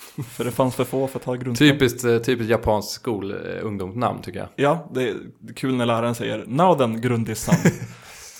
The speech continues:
Speaker 1: Ehm.
Speaker 2: Ja, men det är realistiskt. Det är
Speaker 1: Ja,
Speaker 2: realistiskt.
Speaker 1: det, det är toppen.
Speaker 2: Mm.
Speaker 1: Man, man har i alla fall blivit, ehm, anklagad för, eh, misshandel av en, en kar som står och hetsar någon ung flicka att följa med honom in i bilen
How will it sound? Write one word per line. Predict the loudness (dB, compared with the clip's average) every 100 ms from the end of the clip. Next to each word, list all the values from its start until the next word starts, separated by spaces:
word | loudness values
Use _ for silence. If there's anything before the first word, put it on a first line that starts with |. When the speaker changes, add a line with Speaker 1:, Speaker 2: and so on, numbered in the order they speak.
| -20 -16 -14 -12 -12 -12 -6
Speaker 1:
Ehm. | -6 -4
Speaker 2:
Ja, | -6 -6 -8
men | -4
det | 0
är | 2
realistiskt. | 2 0 -4 -8 -12 -6
Det |
är | -4
Speaker 1:
Ja, | -4
Speaker 2:
realistiskt. | -6 -12 -4 -2
Speaker 1:
det, | -2
det |
är | -2
toppen. | -2 -6 -10 -14
Speaker 2:
Mm. | 0
Speaker 1:
Man, | 4 4 2
man | 4
har | 4
i |
alla | 4
fall | 4 2
blivit, | 2 0 -2 0
ehm, | 2 4 2 0 -4 -8
anklagad | 0 2 2 2 2 4 0
för, | 0 0 0 -2 -2 -2 -2
eh, | -4 -8 -12 _ _ -16 -14
misshandel | -4 -2 -2 0 0 2 0 -2 -6 -12 -2
av | 0 0
en, | -4 -6 -10 _
en | -8 -6 -6 -8 -16 -12
kar | -4 -2 -2 -8 _ _
som | -6 -4 -6
står | -8 -2 0
och | 2
hetsar | 0 0 0 0 -2 -6 -4
någon | -4 -2
ung | -2
flicka | -2 -4 0 -2
att |
följa | 0 0
med | 0 -2
honom | -2 -4
in | -4 -4
i | -2
bilen | -4 -4 -6 -10